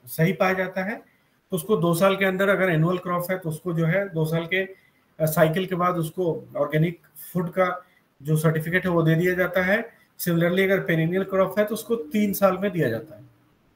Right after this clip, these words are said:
Biodegradable material of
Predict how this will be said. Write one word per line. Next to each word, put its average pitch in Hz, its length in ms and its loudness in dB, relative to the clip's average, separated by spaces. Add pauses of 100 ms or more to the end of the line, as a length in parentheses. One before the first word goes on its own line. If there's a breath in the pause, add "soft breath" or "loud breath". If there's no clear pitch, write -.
(760)
Biodegradable 220 720 8
material 214 520 4 (320)
of 165 300 0